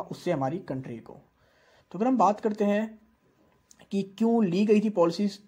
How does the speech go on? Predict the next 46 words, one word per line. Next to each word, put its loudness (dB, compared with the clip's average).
कौन 0
कौन 0
से -2
मेजर्स 2
थे 4
इस -4
पॉलिसी 0
को 0
इंट्रोड्यूस -2
करने -4
के -4
लिए, -4
तो -6
वो 2
हम 2
बात 4
करेंगे 2
कि -14
सबसे -4
पहला 4
था -2
devaluation 0
and -6
convertibility 2
of -6
rupees। -14
तो -20
इसके -8
अंदर 0
बात 4
करेंगे 0
कि -4
आपके 0
जो 4
ऑब्जेक्टिव 4
होंगे 2
कहीं -2
ना 0
कहीं 0
वही 2
हमारी 2
अचीवमेंट -2
भी -2
बन -4
जाती -8
हैं, -20